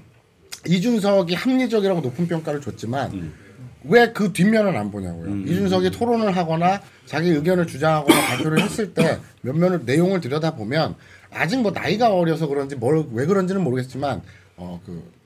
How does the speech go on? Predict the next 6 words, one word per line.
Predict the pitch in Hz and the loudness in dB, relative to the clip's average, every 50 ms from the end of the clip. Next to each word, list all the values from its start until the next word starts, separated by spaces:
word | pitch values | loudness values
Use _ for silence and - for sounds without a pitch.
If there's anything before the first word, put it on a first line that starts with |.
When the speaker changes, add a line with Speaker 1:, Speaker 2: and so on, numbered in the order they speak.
| _ _ _ _ _ | _ _ _ _ _
Speaker 1:
공부 | - 135 156 170 170 170 240 254 - | -2 2 4 4 4 4 0 -6 -6
깜냥 | - - 233 226 220 233 254 285 285 - _ _ _ _ _ - - | -6 -4 -2 0 2 2 0 0 -2 -12 _ _ _ _ _ -12 -4
이런 | 135 175 | -2 0
게 | 175 131 | 0 0
아직은 | 131 127 143 156 160 | 0 0 0 -2 0
떨어진다. | 208 208 208 170 151 120 95 92 | 0 -2 -2 -2 -2 -4 -6 -6